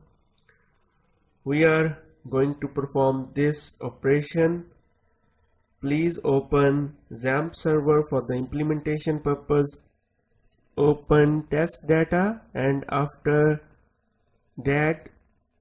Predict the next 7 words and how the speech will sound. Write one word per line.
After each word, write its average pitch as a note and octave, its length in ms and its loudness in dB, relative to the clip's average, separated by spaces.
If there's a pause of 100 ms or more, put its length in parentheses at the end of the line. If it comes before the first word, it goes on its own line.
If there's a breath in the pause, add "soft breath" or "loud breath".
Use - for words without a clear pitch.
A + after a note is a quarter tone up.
(680)
here C#3 120 -2
is C#3+ 200 -2
the C#3+ 100 4
customer D3+ 540 0
table E3 580 2 (600)
with C3+ 220 -6
the C#3+ 420 2